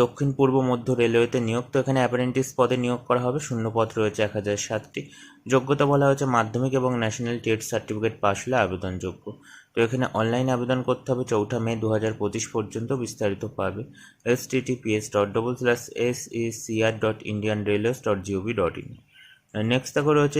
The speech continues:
ন্যাশনাল কেমিক্যাল ল্যাবরেটরিতে নিয়োগ। তো এখানে জুনিয়র সেক্রেটারিয়েট অ্যাসিস্ট্যান্ট পদে নিয়োগ করা হবে, শূন্য পদ রয়েছে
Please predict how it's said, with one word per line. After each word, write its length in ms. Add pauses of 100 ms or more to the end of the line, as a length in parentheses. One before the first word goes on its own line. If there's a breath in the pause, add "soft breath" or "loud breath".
(100)
ন্যাশনাল 440
কেমিক্যাল 400
ল্যাবরেটরিতে 640
নিয়োগ। 260
তো 120
এখানে 240
জুনিয়র 360
সেক্রেটারিয়েট 520
অ্যাসিস্ট্যান্ট 480 (100)
পদে 240
নিয়োগ 160 (100)
করা 180
হবে, 160 (460 loud breath)
শূন্য 180 (120)
পদ 100 (100)
রয়েছে 200